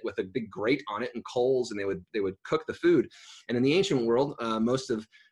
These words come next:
of this kind of barbecuing of food on altars was, uh, a gift to the gods, and the gods would be understood to eat them. And of course, I, I love that part of a, uh, Daniel, Bel and the Dragon, the kind of additional part of Daniel that Protestants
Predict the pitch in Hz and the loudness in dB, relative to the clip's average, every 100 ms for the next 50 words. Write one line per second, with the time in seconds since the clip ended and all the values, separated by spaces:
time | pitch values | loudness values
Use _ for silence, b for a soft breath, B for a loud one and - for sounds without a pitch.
0 | _ - 107 110 - - 113 107 127 135 | _ -6 -2 -2 -2 -4 -2 0 2 2
1 | 135 123 113 - - 151 131 104 95 147 | 0 0 0 -4 -2 2 2 0 -2 -2
2 | 160 104 98 - - 110 101 - 113 101 | 0 0 -2 -6 -4 -4 -4 -6 -2 -2
3 | 95 - 113 110 139 139 - - 147 113 | -4 -4 -8 2 2 2 -6 -4 0 2
4 | 123 151 95 92 95 104 107 110 117 117 | 2 2 0 -2 -6 -6 -2 0 0 -2
5 | 98 113 107 104 107 101 95 190 196 98 | 0 0 0 -2 -4 -4 -6 -6 -6 -8
6 | 95 139 - 113 113 110 117 143 131 - | -8 -10 -12 -6 -2 -2 -2 0 0 0
7 | 104 107 117 113 117 120 110 - 110 95 | -2 0 0 2 0 -2 -4 0 0 0
8 | 95 - - - 101 95 87 _ - _ | -4 -8 -20 -8 -4 -2 -4 _ -20 _
9 | _ 127 127 123 101 - 117 131 120 101 | _ 0 2 2 0 0 0 2 2 0
10 | 107 117 110 95 80 104 95 95 110 110 | 0 0 -2 -4 -6 -6 -6 -2 0 0
11 | 123 107 - 110 104 98 107 104 104 92 | -2 -4 -2 -2 -2 -6 -4 -4 -4 -4
12 | - 104 95 - 87 | -4 -4 -4 -6 -14